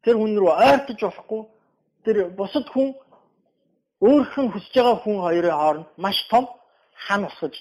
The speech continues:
тавьж байгаа. Тийм ээ? Тусгаарлалт бий болгож байгаа. Тэгээд энэ хүн Есүс дээр ирээд гэдгийг бид нар сая харлаа. Тэгвэл одоо дараа нь ирчээд яасан бэ гэхээр сүгдсэн баг.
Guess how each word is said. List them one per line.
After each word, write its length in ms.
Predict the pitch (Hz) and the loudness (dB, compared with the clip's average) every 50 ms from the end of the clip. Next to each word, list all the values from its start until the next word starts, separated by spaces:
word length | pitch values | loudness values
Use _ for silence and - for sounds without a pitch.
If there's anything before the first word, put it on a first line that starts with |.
| - | -18
тавьж 200 | - 120 - - | -18 -18 -18 -18
байгаа. 200 | - _ _ _ - | -20 _ _ _ -16
Тийм 140 | 180 175 170 | -14 -14 -14
ээ? 80 | 151 _ _ | -16 _ _
Тусгаарлалт 540 | _ _ _ - 175 170 165 - 139 _ _ | _ _ _ -2 -2 -2 -2 -6 -16 _ _
бий 80 | - 127 | -16 -16
болгож 240 | 113 - _ _ _ | -16 -16 _ _ _
байгаа. 120 | _ _ _ _ _ _ _ _ _ _ _ _ _ _ _ _ _ _ _ _ _ _ _ _ _ _ _ - _ _ _ _ _ _ - - - - | _ _ _ _ _ _ _ _ _ _ _ _ _ _ _ _ _ _ _ _ _ _ _ _ _ _ _ -20 _ _ _ _ _ _ -20 -12 -4 2
Тэгээд 320 | 220 240 285 330 302 - - - - - - 240 269 | 2 4 6 6 4 4 0 -6 -6 -4 0 2 4
энэ 120 | 302 269 | 4 4
хүн 140 | 240 294 269 | 4 4 6
Есүс 280 | 254 269 277 269 - - | 6 4 4 2 0 2
дээр 160 | 269 247 226 214 214 | 4 6 8 8 8
ирээд 240 | 220 226 220 190 | 8 6 4 4
гэдгийг 300 | 175 196 175 185 185 170 | 2 -4 0 0 0 0
бид 140 | 160 165 - | 0 -4 -4
нар 120 | 175 165 - | -4 -6 -4
сая 200 | - 151 139 135 | -2 -2 0 0
харлаа. 320 | 135 123 - - - 131 - | -2 -4 -6 -10 -20 -16 -6
Тэгвэл 260 | - 220 254 262 214 | -2 0 2 4 6
одоо 320 | 240 254 262 - 294 302 302 302 302 - - - _ _ - | 6 4 6 6 6 4 4 4 0 -8 -16 -20 _ _ 0
дараа 220 | 190 196 220 262 247 | 2 4 4 4 4
нь 120 | 226 233 | 4 2
ирчээд 300 | 254 254 - - 320 262 | 2 2 2 0 2 4
яасан 300 | 240 233 196 - - 202 | 6 4 4 4 0 -2
бэ 100 | 185 180 | -2 -2
гэхээр 280 | 175 - - 262 294 294 - - - _ _ _ _ _ _ _ _ _ _ _ _ _ _ _ 233 _ _ _ _ _ _ _ _ _ - - - - | -2 -2 -2 -2 -2 -4 -6 -20 -20 _ _ _ _ _ _ _ _ _ _ _ _ _ _ _ _ _ _ _ _ _ _ _ _ _ -20 -20 -12 -2
сүгдсэн 500 | - 226 247 226 196 - - - 262 247 196 | 2 2 2 2 0 -6 -8 -2 -2 0 0
баг. 160 | 147 - | -2 -4